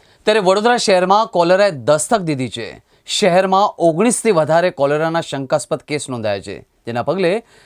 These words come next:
વિવિધ વિસ્તારોમાંથી પાણીના સેમ્પલ પણ લેવામાં આવ્યા છે. ખાસ કરીને શહેરમાં ઝાડા ઉલટીના કેસો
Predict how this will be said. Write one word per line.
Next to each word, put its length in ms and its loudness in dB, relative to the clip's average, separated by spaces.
વિવિધ 380 2
વિસ્તારોમાંથી 600 0
પાણીના 440 0
સેમ્પલ 480 0
પણ 200 -4
લેવામાં 280 -4
આવ્યા 280 -6
છે. 100 -10
ખાસ 200 0
કરીને 260 0
શહેરમાં 540 2
ઝાડા 280 2
ઉલટીના 380 -2
કેસો 360 -6